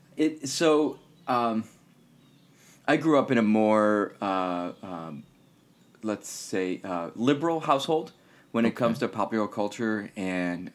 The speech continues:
Speaker 2: Were you
Speaker 1: um,
Speaker 2: aware that there was a person named Jesus and that he was considered by some to be the Son of God and the Savior of humanity?
Speaker 1: I don't know if I was aware of that now.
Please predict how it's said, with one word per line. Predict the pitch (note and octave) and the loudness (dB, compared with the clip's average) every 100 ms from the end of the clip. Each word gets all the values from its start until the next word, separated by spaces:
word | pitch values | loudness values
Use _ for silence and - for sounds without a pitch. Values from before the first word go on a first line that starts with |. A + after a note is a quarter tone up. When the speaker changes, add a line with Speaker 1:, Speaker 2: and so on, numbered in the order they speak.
| F#2 | 0
Speaker 2:
Were | B2 | 4
you | C3+ | 4
Speaker 1:
um, | A#2+ | 4
Speaker 2:
aware | G#2+ A#2 A#2+ B2+ | 4 4 6 4
that | B2+ | 4
there | A#2 G2 | 2 4
was | G#2+ G#2+ | 4 2
a | A2 | 0
person | A2+ G#2 A#2 G#2+ | -2 -2 0 0
named | G2+ F#2+ | 0 -2
Jesus | F#2+ F#2+ G#2 G#2 | -2 -2 -2 -6
and | F#2+ E2+ | -4 -4
that | |
he | F#2 | -4
was | E2 F2+ F#2 | -6 -6 -6
considered | - F#2+ G2 F2 | -6 -6 -4 -6
by | F2 E2+ | -4 -6
some | - F2+ | -4 -6
to | E2+ | -6
be | G2+ | -8
the | D#2 | -10
Son | - F2 | -10 -8
of | E2+ | -8
God | E2 E2+ E2+ | -6 -6 -6
and | D#2 | -8
the | |
Savior | - E2+ E2+ E2 | -10 -10 -8 -10
of | D2+ | -12
humanity? | F#2 E2 F2 - C3 _ _ _ _ _ _ _ _ _ _ _ _ _ _ _ - | -10 -10 -10 -10 -16 _ _ _ _ _ _ _ _ _ _ _ _ _ _ _ 0
Speaker 1:
I | D3+ | 2
don't | D3+ | 4
know | A#2+ | 4
if | A2 | 2
I | A2 | 2
was | G#2+ | 0
aware | G#2+ A2+ | 0 0
of | G#2+ | 2
that | G#2+ | 0
now. | A2+ D3 E2 | 0 0 -2